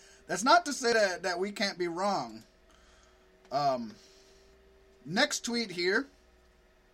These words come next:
comes from Jinder Mahal. He sent this tweet after, uh, after, spoiler, A J Styles beat him for the W W E title on SmackDown Live.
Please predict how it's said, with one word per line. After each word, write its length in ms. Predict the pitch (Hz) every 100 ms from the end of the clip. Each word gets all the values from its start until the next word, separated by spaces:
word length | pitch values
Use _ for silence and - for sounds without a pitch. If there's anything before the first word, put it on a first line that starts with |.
| _ _ _ - - - _ _
comes 180 | - 190
from 220 | 202 185
Jinder 360 | 151 185 202 208
Mahal. 520 | 202 180 165 165 131
He 100 | 139
sent 280 | 170 202 180
this 200 | 185 -
tweet 380 | - 170 170 - - - - _ _ _ - - 131
after, 520 | 143 151 - 165 156
uh, 500 | 151 139 131 123 120 117 - - _ _ _ _ _ _ _ -
after, 260 | 151 151
spoiler, 760 | 143 - 220 226 180 165 190 - -
A 160 | 180
J 160 | 185 190
Styles 640 | 180 180 190 185 165 170 - 139 135
beat 200 | 214 180
him 280 | 165 156 170 -
for 300 | - 160 156
the 100 | 156
W 380 | 165 165 165
W 360 | 160 160 165 160
E 140 | 165 156
title 560 | - 170 190 135 165 - - - - -
on 440 | 135 143 143 143 143
SmackDown 720 | - 170 156 151 - 156 151
Live. 560 | 180 208 95 90 -